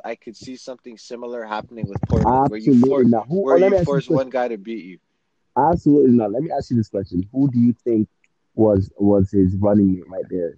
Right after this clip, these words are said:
Speaker 2: Donovan Mitchell's running mate. Who stepped up for him?
Speaker 1: No one really. Like,
Speaker 2: Okay.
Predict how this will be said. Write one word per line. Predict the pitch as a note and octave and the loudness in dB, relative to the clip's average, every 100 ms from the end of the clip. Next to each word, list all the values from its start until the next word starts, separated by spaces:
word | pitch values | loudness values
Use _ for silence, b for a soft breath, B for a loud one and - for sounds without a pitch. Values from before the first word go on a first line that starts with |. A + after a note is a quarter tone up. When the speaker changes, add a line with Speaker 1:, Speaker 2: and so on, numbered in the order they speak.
| _ | _
Speaker 2:
Donovan | G#2+ G#2 G2 | 0 2 2
Mitchell's | G2 G2 G2+ G2 | 0 0 -2 -2
running | F#2+ F#2+ | -4 -6
mate. | F#2 F2+ _ _ _ - | -10 -14 _ _ _ -2
Who | C3 | -2
stepped | - G#2+ - | 0 -2 0
up | - - | -4 -6
for | E2 | -12
him? | - - _ _ _ F2 | -14 -20 _ _ _ -6
Speaker 1:
No | G2+ | -2
one | B2+ E2 | -2 -2
really. | G2 F2+ - - F2+ | -4 -6 -10 -18 -14
Like, | E2+ E2+ - | -14 -14 -8
Speaker 2:
Okay. | - G2+ B2 G#2+ | -4 -2 0 0